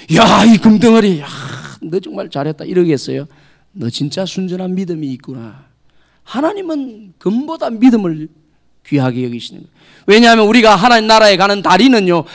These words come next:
금으로 만든 다리가 아니고 순전한 믿음으로 만든 다리인 것입니다. 믿음이 영원히 가는 것입니다. 하나님께서 이 금보다 귀한 믿음을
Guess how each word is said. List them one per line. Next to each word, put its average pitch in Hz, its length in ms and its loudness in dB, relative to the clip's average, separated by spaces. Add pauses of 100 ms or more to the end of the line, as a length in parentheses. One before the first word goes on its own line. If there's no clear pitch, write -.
금으로 277 360 6
만든 185 280 2
다리가 165 340 4
아니고 147 300 2 (200)
순전한 220 640 6
믿음으로 175 640 4 (180)
만든 180 340 4
다리인 160 340 4
것입니다. - 460 -4 (280)
믿음이 254 400 6
영원히 294 300 8
가는 202 240 4
것입니다. 262 500 -6 (560)
하나님께서 139 640 0
이 269 400 -2 (460)
금보다 156 480 2
귀한 127 420 -6
믿음을 190 460 -12